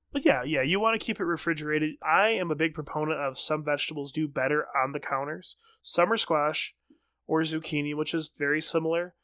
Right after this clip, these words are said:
those should go on the counter. There's no reason to put them in the refrigerator. Um, tomatoes, counter. Onions, counter. Potato, counter. All that stuff will be just fine. But also when it comes to extending the life, really look at what you're trying to do.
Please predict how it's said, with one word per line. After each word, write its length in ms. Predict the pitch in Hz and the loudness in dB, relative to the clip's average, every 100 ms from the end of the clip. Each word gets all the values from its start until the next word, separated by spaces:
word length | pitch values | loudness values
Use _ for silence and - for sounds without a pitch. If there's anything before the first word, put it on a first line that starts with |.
| _ _ | _ _
those 320 | 185 220 - - | 2 4 2 -2
should 240 | - 208 | -2 0
go 80 | 185 | 0
on 60 | 175 | 0
the 60 | |
counter. 260 | 165 180 170 | -2 0 0
There's 200 | 143 147 | 0 -2
no 80 | 180 | -2
reason 240 | 165 160 | -2 -4
to 60 | 151 | -4
put 160 | 156 | -4
them 120 | 151 143 | -4 -6
in 60 | |
the 80 | 135 | -6
refrigerator. 640 | 127 139 127 113 107 110 _ _ _ - | -6 -6 -6 -8 -10 -14 _ _ _ -4
Um, 200 | 135 135 | -2 0
tomatoes, 580 | - 143 151 156 165 - - | -2 2 4 4 2 -2 -4
counter. 460 | 147 135 143 139 - | -2 0 -2 -6 -4
Onions, 460 | 156 139 135 135 - | -2 0 -4 -4 -4
counter. 440 | - 139 131 131 120 | -2 -4 -4 -6 -10
Potato, 560 | - - 139 131 123 | -2 -2 0 -4 -6
counter. 480 | - - 123 120 120 - _ | -6 -6 -6 -8 -12 -18 _
All 200 | 170 160 170 | 4 6 6
that 180 | 175 | 2
stuff 220 | - 156 151 | 2 0 0
will 60 | |
be 100 | 151 | -2
just 260 | 139 143 - | -2 0 0
fine. 360 | 131 123 123 123 _ _ - | -2 -4 -6 -12 _ _ -2
But 140 | 160 | 2
also 280 | 160 180 - | 4 4 2
when 120 | 180 | 2
it 80 | 165 | -2
comes 300 | - 160 - | -2 -2 0
to 240 | - 143 143 | 0 -2 -4
extending 640 | 147 143 - - 147 160 156 | -4 0 2 2 0 0 -2
the 100 | 143 | -2
life, 440 | 139 143 131 - - _ | 0 0 -2 -8 -14 _
really 260 | 170 208 233 | 0 2 2
look 220 | 202 190 | 0 0
at 140 | 165 | 2
what 160 | 160 - | 2 0
you're 100 | 165 | -2
trying 360 | - 143 139 | -2 -2 -4
to 80 | 139 | -8
do. 360 | 135 175 135 | -2 0 0